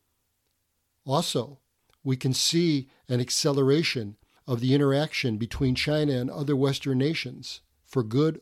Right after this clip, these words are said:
or ill. In the current episode,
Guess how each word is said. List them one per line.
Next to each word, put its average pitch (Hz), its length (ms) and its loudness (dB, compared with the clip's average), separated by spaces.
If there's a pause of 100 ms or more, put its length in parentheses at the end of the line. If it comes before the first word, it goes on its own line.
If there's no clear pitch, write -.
(180)
or 147 160 0
ill. 165 340 -6 (2250)
In 120 80 -4
the 113 60 -4
current 190 240 4
episode, 120 560 -2